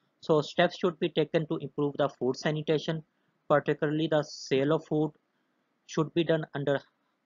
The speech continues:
hygienic condition, and health education of the food handlers should be done. Disinfection. Various disinfection methods can be adopted. The simple and the most effective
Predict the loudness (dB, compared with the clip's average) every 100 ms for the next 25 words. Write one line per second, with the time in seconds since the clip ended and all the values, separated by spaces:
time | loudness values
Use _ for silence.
0 | _ 0 0 2 0 0 2 2 0 -2
1 | -2 -2 _ _ _ _ _ _ _ _
2 | -2 -2 -4 2 2 2 0 0 0 -2
3 | 0 -4 0 -2 0 -2 -2 -2 -4 -2
4 | -4 -6 _ _ _ _ -4 -4 -2 -4
5 | -4 -6 _ _ _ _ _ _ _ _
6 | _ _ -2 0 0 -2 0 0 0 -6
7 | -6 _ _ _ _ _ _ _ _ _
8 | _ _ _ 2 6 6 4 0 0 0
9 | 0 0 0 -2 0 -2 0 -2 -2 -16
10 | -6 -2 -2 -2 -6 -6 -2 -2 -2 -6
11 | -6 _ _ _ _ _ _ 0 0 0
12 | -6 -4 -2 -2 -2 -2 -2 -2 -2 -2
13 | -4 -2 -4 -2 -4